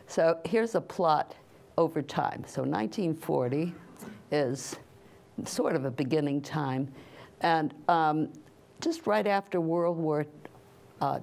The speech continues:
Two, there was great activity in, in, in, uh, Russia, former Soviet Union, and much of the early work in this period was done there. But bismuth telluride actually was not, was developed in the U K.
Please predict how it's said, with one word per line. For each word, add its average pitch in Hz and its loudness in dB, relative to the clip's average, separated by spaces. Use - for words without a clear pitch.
Two, 151 0
there 165 2
was 160 0
great 208 0
activity 160 -2
in, 131 -4
in, 139 -2
in, 131 -4
uh, 135 -4
Russia, 160 -2
former 156 0
Soviet 147 -2
Union, 139 -2
and 196 2
much 226 0
of 175 0
the 165 0
early 175 4
work 147 0
in 147 -2
this 175 -2
period 135 -2
was 143 -4
done 143 -2
there. 135 -2
But 175 4
bismuth 185 0
telluride 160 2
actually 151 -2
was 135 -4
not, 147 -4
was 139 -4
developed 151 -2
in 143 -4
the 143 -4
U 147 -2
K. 147 -4